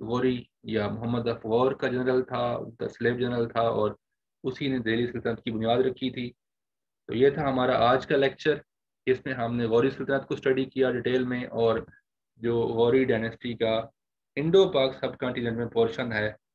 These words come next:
ग्यारह सौ सत्तर की दिहाई से लेकर बारह सौ छः तक का, जो कि तकरीबन around तीस पैंतीस साल बनते हैं, उनको हमने cover किया। और साथ साथ आपकी general knowledge के लिए हमने पूरी गौरी डायनेस्टी को overview किया है।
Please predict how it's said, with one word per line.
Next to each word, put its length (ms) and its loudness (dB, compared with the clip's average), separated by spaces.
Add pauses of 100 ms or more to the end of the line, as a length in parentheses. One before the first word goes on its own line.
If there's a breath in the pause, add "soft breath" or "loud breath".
(320)
ग्यारह 320 0
सौ 360 -2
सत्तर 600 -4
की 260 -8
दिहाई 260 -2
से 160 -6
लेकर 380 -2
बारह 280 -4
सौ 340 -4
छः 220 0
तक 300 -6
का, 180 -8 (920)
जो 100 -2
कि 180 -4
तकरीबन 540 -4 (240)
around 580 0 (340)
तीस 200 -6
पैंतीस 340 -4
साल 200 2
बनते 340 0
हैं, 240 -2 (540)
उनको 240 0
हमने 320 -2
cover 280 4
किया। 500 2 (200)
और 100 -2
साथ 280 2
साथ 340 0
आपकी 320 -2
general 260 0
knowledge 340 0
के 60 -6
लिए 120 -4
हमने 320 -4
पूरी 440 0
गौरी 280 4
डायनेस्टी 460 -2
को 320 -2 (320)
overview 420 4
किया 320 2
है। 220 -2